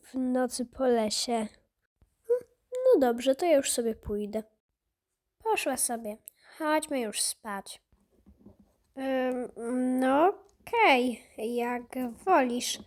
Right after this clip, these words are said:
ale nie boisz się tutaj spać? Ech, no co ty, myślisz, że jeszcze mam ochotę wracać do domu? W życiu, jeśli tu mamy łóżka, no to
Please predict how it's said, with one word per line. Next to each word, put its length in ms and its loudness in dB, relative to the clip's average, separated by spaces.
ale 840 2
nie 160 0
boisz 260 4
się 200 -4
tutaj 400 -8
spać? 1080 -4
Ech, 160 -10
no 180 4
co 240 4
ty, 320 -2
myślisz, 520 -2
że 120 0
jeszcze 540 -2
mam 300 0
ochotę 460 0
wracać 680 0
do 120 -2
domu? 440 4
W 40 -20
życiu, 420 -2
jeśli 360 -4
tu 220 -4
mamy 300 2
łóżka, 520 -2
no 120 -2
to 240 0